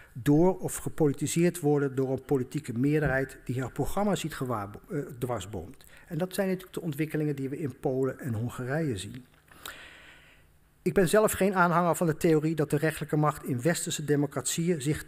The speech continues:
te zeer gaat mengen in politieke kwesties of continu en willekeurig de wetgever voor de voeten loopt.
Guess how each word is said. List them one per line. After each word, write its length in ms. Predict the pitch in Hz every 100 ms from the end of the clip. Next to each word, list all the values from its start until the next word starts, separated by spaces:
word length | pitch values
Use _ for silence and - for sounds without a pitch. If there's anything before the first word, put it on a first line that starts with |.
| -
te 140 | - 151
zeer 300 | 180 170 156
gaat 200 | 139 156
mengen 300 | 151 147 147
in 160 | 127
politieke 440 | 151 139 - 151 127
kwesties 720 | 139 143 - 113 - - -
of 200 | - -
continu 520 | 165 143 139 165 175 -
en 160 | 123 120
willekeurig 640 | 165 - 202 175 175 - - - -
de 140 | 120
wetgever 540 | 175 170 - 156 131 123
voor 140 | 147
de 60 | 113
voeten 320 | - - 127
loopt. 420 | 85 - -